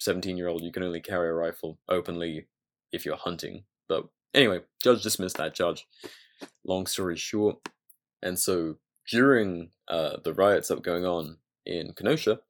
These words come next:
uh, he was, like, kind of patrolling around businesses and stuff, which people all o-, all over the country did, you know, in all sorts of different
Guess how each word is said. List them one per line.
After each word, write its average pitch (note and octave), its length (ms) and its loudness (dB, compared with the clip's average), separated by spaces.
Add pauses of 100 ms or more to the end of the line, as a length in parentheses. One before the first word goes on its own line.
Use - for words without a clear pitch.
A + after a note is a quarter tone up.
(880)
uh, F2 380 2 (160)
he A#2+ 180 -2
was, G#2+ 160 2
like, G2 160 6
kind A2 140 -2
of E2+ 360 -4 (320)
patrolling G#2 480 4
around F2+ 360 -2
businesses D#3+ 500 2
and B2+ 100 -4
stuff, A2 380 2
which - 460 -4
people G2+ 280 0
all F#2 200 4
o-, F#2 180 2
all A#2 200 8
over A#2 180 8
the A2 80 6
country A2 340 -2
did, G#2 260 -2 (240)
you F2+ 120 -6
know, E2+ 160 -8 (160)
in - 80 -6
all G2 120 0
sorts F#2+ 300 -2
of - 60 -4
different F2+ 420 -2